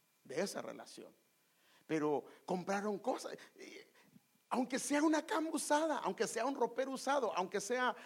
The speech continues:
una televisión usada, pero algo adquirimos juntos. Pero decidimos abandonarlo todo y todo el trabajo de ambos se echa a perder. En alguna medida,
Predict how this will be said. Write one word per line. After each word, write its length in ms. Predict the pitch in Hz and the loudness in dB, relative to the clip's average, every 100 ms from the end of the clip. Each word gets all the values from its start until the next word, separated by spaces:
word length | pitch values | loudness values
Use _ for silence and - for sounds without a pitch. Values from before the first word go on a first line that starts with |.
| - - | -16 -8
una 680 | 196 202 247 226 185 156 139 135 | -4 2 6 8 8 6 2 -4
televisión 540 | - 190 175 175 233 254 | -4 0 0 0 -2 -2
usada, 420 | 240 247 311 233 | -2 -2 -2 -2
pero 200 | 190 165 | 0 0
algo 260 | 202 285 254 | 2 2 2
adquirimos 640 | 233 - 170 226 240 - | 0 -2 -4 -2 -2 -2
juntos. 600 | - 320 - - - - _ _ _ _ _ _ - - | -4 -6 -4 -8 -8 -12 _ _ _ _ _ _ -10 2
Pero 320 | 196 190 175 | 4 4 2
decidimos 640 | 190 190 208 240 277 277 | 2 2 0 0 0 2
abandonarlo 680 | 208 185 180 190 247 277 254 | 2 0 -2 0 0 2 2
todo 340 | 285 349 - - | 2 0 0 -2
y 120 | 190 | -6
todo 260 | - 302 320 | 0 0 2
el 140 | 226 | 0
trabajo 440 | 220 208 262 233 | -2 2 2 4
de 200 | 202 185 - | 0 0 2
ambos 580 | 269 - 494 480 - - - | 2 2 -2 -4 -6 -16 -12
se 180 | - | -6
echa 160 | 170 175 | -4 -4
a 80 | - | -8
perder. 320 | 143 131 131 - _ _ _ _ _ _ _ _ _ _ _ _ _ _ _ _ _ _ _ _ | -6 -8 -8 -12 _ _ _ _ _ _ _ _ _ _ _ _ _ _ _ _ _ _ _ _
En 140 | - 160 | -2 0
alguna 320 | 131 233 262 | 2 0 2
medida, 460 | 214 180 247 285 | 0 0 0 -2